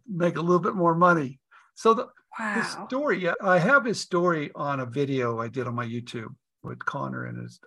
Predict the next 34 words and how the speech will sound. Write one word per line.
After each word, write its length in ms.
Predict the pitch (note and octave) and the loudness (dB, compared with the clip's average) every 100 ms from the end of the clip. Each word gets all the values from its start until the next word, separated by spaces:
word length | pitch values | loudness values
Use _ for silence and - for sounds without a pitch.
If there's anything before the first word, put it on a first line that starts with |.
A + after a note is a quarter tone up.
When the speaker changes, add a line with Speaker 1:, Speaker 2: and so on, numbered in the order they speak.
| _ | _
Speaker 1:
his, 200 | A#2+ A#2+ C#2+ | -18 -14 -14
uh, 100 | C2 | -12
sister, 460 | - B2+ - - - | -12 -14 -14 -14 -14
yeah. 220 | B1+ B1+ - _ _ _ _ _ | -14 -16 -18 _ _ _ _ _
But 100 | - | -2
they 100 | G3 | 0
tell 160 | A3+ D#4+ | 2 2
this 140 | C#4 - | 0 2
great 180 | G3 F#3+ | 2 2
story 300 | - D#4 F3 | -2 0 2
about 200 | D3 C#3 | 2 2
how 160 | D3 | 2
they 140 | D#3 D#3+ | 0 0
really 240 | D#3 D#3+ | 0 -2
did 220 | D3 G#3 | 0 0
it. 180 | E3 A#2+ - | -2 -6 -8
And 180 | D#3 | -4
then 180 | D#3 E3 | -2 -2
when 140 | D3+ D3 | -2 -4
you 140 | C#3 | -4
hear 400 | A#2+ - A3+ B3 | -6 -2 0 2
it, 180 | B2 - | 2 -2
you 140 | D3 | -2
realize, 580 | D#3 F#3+ C#3+ B2 B2 B2 - _ _ _ _ _ _ _ _ _ _ _ _ _ _ | 2 4 4 4 0 -10 -18 _ _ _ _ _ _ _ _ _ _ _ _ _ _
and 120 | E3+ E3 | -6 -4
that, 160 | - _ _ _ - | -4 _ _ _ 0
that's 260 | A3 A3+ | 0 4
why 200 | A3 F3+ | 6 6
I 80 | D#3 | 6
like 320 | C#3 C#3 C#3 | 4 0 0
these 220 | - B2 - | -8 -10 -8
podcasts 540 | C#3 B2+ B2 B2 A2+ | -6 -4 -6 -10 -10
so 200 | - - | -10 -10
much, 380 | A2+ - - - | -10 -12 -16 -20